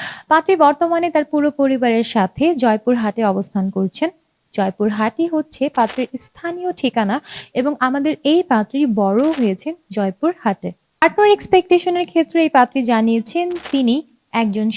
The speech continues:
সৎ, বন্ধুসুলভ এবং আদর্শ মানুষকে জীবনসঙ্গী হিসেবে সন্ধান করছেন। পাত্রের বয়স কমপক্ষে একত্রিশ থেকে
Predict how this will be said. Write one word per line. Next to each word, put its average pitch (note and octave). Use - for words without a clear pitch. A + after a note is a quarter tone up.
সৎ, D4
বন্ধুসুলভ C#4
এবং B3
আদর্শ C#4+
মানুষকে A3
জীবনসঙ্গী A#3
হিসেবে A3+
সন্ধান A3
করছেন। F3
পাত্রের G4
বয়স D4
কমপক্ষে D#4+
একত্রিশ F4
থেকে C4+